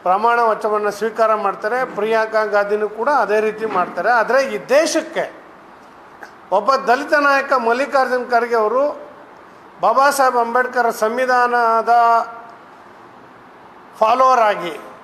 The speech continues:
ಮತ್ತು ಅವರ ಮೀಸಲಾತಿಯನ್ನು ಬಳಸ್ಕೊಂಡು ಇವತ್ತು ಇಷ್ಟು ದೊಡ್ಡ ಎತ್ತರಕ್ಕೆ ಬೆಳೆದಿರ್ತಕ್ಕಂಥ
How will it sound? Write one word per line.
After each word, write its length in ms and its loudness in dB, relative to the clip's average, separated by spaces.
ಮತ್ತು 320 2
ಅವರ 260 4
ಮೀಸಲಾತಿಯನ್ನು 840 0
ಬಳಸ್ಕೊಂಡು 540 0
ಇವತ್ತು 300 0
ಇಷ್ಟು 360 -6
ದೊಡ್ಡ 240 0
ಎತ್ತರಕ್ಕೆ 520 0
ಬೆಳೆದಿರ್ತಕ್ಕಂಥ 840 0